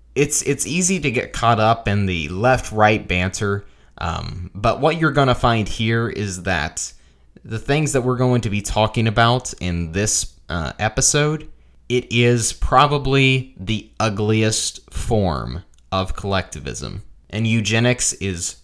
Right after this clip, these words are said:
right at the core of it. You see, eugenics is, uh, I would say, competing with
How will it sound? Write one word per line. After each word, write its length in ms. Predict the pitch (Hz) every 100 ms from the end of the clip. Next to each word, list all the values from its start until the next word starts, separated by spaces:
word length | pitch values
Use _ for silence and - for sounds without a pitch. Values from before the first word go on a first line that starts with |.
| _ -
right 440 | 95 98 110 123
at 180 | - 123
the 80 | 123
core 400 | - 120 95 60
of 140 | -
it. 260 | - - - _ -
You 100 | 135
see, 260 | - 180 170
eugenics 840 | 139 143 131 208 208 180 - - -
is, 800 | 143 143 139 127 123 - - -
uh, 300 | 113 110 117
I 160 | 120 143
would 220 | 147 143
say, 880 | - - 120 113 110 107 107 107 107 - - - - - - - -
competing 920 | - 143 - - 202 127 101 92 104 - - - -
with 600 | - 131 131 127 - -